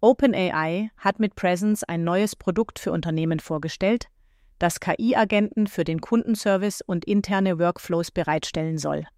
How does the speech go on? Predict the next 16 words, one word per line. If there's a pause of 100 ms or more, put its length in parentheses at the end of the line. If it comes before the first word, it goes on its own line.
(760)
Dieses
Angebot
zielt
auf
externe
Implementierungen
ab, (480)
während
Open
A
Is
Ingenieure
bei
komplexen
Fällen
unterstützen.